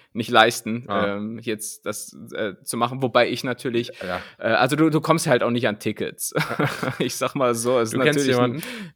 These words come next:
Speaker 1: ich kenn jemanden und so als Privileg, so als Podcaster, ähm,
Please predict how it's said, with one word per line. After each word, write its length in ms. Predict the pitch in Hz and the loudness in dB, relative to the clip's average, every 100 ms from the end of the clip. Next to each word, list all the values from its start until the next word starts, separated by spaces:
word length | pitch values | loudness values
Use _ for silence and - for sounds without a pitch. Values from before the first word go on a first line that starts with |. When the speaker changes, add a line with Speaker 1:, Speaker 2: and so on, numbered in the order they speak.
| _ - - - | _ -20 -20 -6
Speaker 1:
ich 380 | 120 131 - | 0 0 -2
kenn 220 | - 143 151 | 0 0 2
jemanden 340 | 143 135 135 | 2 2 2
und 220 | 127 127 | 0 -2
so 160 | - 127 | -2 -2
als 180 | 127 - | -2 -6
Privileg, 580 | - 135 117 110 127 | -6 -2 -2 0 0
so 120 | - 110 | 0 -4
als 160 | 107 | -4
Podcaster, 880 | - 127 - 117 117 - 107 107 98 | -4 -6 -2 -4 -4 -4 -4 -4 -6
ähm, 420 | 82 98 90 85 | -8 -8 -10 -14